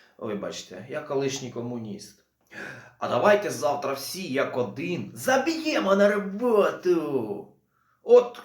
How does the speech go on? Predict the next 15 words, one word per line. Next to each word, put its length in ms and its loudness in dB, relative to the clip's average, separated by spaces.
Хто? 640 -2
Хто 300 4
згоден? 540 -2
Хтось 240 2
з 60 -2
вас 160 6
згоден 380 2
чи 140 -2
як? 460 -4
Тож 160 2
завтра 380 4
вдома 600 0
не 100 -8
виходимо 580 0
працювати. 720 -2